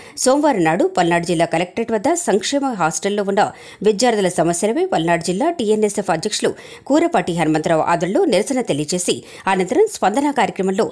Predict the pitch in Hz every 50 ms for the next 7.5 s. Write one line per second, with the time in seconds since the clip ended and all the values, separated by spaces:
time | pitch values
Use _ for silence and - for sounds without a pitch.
0 | - - - - - 185 160 226 240 277 311 320 320 - 180 175 170 - 262 320
1 | 349 - - 226 170 165 160 - 170 - 190 170 151 156 175 165 185 - 330 359
2 | 262 208 185 190 190 214 - 170 - - 165 160 156 151 160 - - 165 - 165
3 | 151 - 156 147 156 151 180 165 - - - - - _ - - 185 180 190 165
4 | 156 - 403 554 - - - - - - - 247 269 285 339 320 - 233 196 170
5 | - 220 - 170 170 180 - 370 415 392 - 196 139 151 170 - 226 220 220 208
6 | 247 233 240 - 208 180 190 165 156 - 185 156 156 - - _ _ - 185 202
7 | 190 - 165 156 160 151 165 175 240